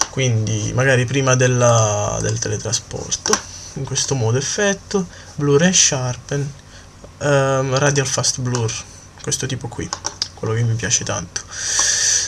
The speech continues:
Ehm, ad esempio, allora mettiamo qui zero e poi mettiamo il cronometro.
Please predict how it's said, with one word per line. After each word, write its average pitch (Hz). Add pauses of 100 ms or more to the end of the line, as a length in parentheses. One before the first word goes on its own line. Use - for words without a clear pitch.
(140)
Ehm, 165
ad 185
esempio, 143 (320)
allora 135
mettiamo 127 (4000)
qui 156 (580)
zero 131 (1600)
e 120
poi -
mettiamo 131
il 117
cronometro. 82